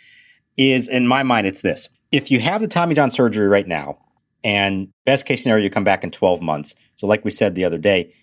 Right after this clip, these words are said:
you can maybe come back and pitch next September. There's maybe some value in that, but it's not the end of the world if it's just one month that you miss, by waiting,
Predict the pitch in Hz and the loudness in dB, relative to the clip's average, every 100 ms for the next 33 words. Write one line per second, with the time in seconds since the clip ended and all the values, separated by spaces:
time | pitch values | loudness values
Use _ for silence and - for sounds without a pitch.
0 | _ 135 135 131 127 127 113 107 95 - | _ -2 2 0 0 0 0 0 -2 -8
1 | - - 85 - - - 76 - - _ | -8 -4 -6 -4 -8 -8 -10 -10 -20 _
2 | _ - 240 - 196 196 - 135 104 104 | _ -8 -6 0 0 2 0 2 2 0
3 | 104 98 87 101 117 _ _ _ _ _ | -2 -2 -2 -4 -8 _ _ _ _ _
4 | - 143 143 - _ _ _ _ - 139 | 0 2 2 -2 _ _ _ _ -4 0
5 | - 170 139 135 120 95 95 95 90 90 | 2 2 2 2 0 0 0 0 0 -6
6 | - _ _ _ - 151 143 95 95 87 | -10 _ _ _ -8 -6 -6 -2 -2 0
7 | 90 80 - - _ _ _ 90 82 87 | -4 -4 -8 -20 _ _ _ -10 -8 -8
8 | 82 - - _ _ _ _ _ - 104 | -10 -10 -14 _ _ _ _ _ -2 0
9 | 95 127 185 107 92 117 | 2 2 2 0 -2 -8